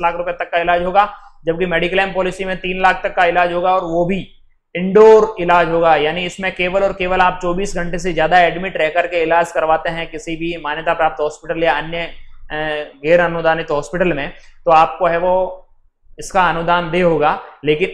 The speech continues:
indoor admit होना जरूरी है, जबकि इस योजना में आरजीएसएस में ऐसी कोई बाध्यता नहीं है। इस scheme में बीस हजार तक की cashless ओपीडी की भी सुविधा है। आरजीएसएस में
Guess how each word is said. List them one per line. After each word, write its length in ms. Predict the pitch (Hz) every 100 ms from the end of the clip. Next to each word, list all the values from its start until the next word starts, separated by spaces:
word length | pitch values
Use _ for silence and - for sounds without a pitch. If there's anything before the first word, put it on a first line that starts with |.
| 180
indoor 680 | 175 180 208 214 - - 165
admit 300 | 170 185 175
होना 180 | 175 170
जरूरी 340 | 160 165 175
है, 180 | 175 190
जबकि 280 | 165 - 180
इस 220 | 170 185 -
योजना 340 | 160 160 165
में 100 | 165
आरजीएसएस 640 | 170 156 151 165 156 160 165
में 100 | 165
ऐसी 320 | 147 147 165
कोई 340 | - 160 165 - - - - - - 147
बाध्यता 400 | 151 147 156 156
नहीं 240 | 147 139
है। 200 | 123 110 - - - - 185
इस 140 | 190 202
scheme 220 | - 208
में 160 | 202 185
बीस 220 | 202 202
हजार 260 | 190 190 185
तक 100 | 190
की 100 | 196
cashless 520 | 185 185 180 190 185 -
ओपीडी 320 | 165 170 185
की 100 | 180
भी 120 | 180 180
सुविधा 300 | - 170 175
है। 140 | 170
आरजीएसएस 680 | 165 160 165 175 175 180 175
में 240 | 180 175